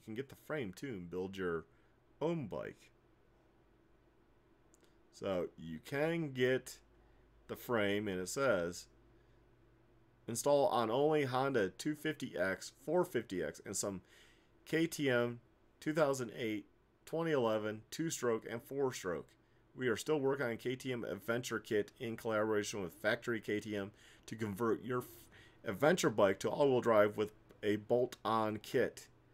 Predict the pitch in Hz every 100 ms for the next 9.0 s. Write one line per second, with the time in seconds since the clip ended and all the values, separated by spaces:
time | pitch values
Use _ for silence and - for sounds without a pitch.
0 | _ _ _ _ _ _ _ _ - -
1 | 67 95 - 113 101 92 90 92 92 95
2 | 104 - 104 95 - 110 120 110 104 73
3 | 65 - _ - _ - - 127 - -
4 | 113 123 123 113 69 - - - - -
5 | - 143 143 139 - - - 117 101 85
6 | - - - _ _ - - - - -
7 | _ 113 107 101 98 113 139 147 - -
8 | 127 117 131 135 123 117 110 131 139 -